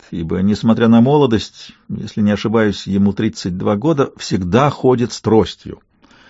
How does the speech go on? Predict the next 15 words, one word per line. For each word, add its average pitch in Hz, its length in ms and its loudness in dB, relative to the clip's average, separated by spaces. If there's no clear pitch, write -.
В - 80 -18
соответствии 143 640 2
с - 120 -4
выбранной 135 420 4
ролью 196 360 4
он 151 120 0
считает, 143 420 2
что 123 140 0
ему 135 160 2
необходимо 123 560 2
всегда 123 420 0
иметь 120 180 2
при 104 120 -2
себе 101 260 0
оружие, 175 680 0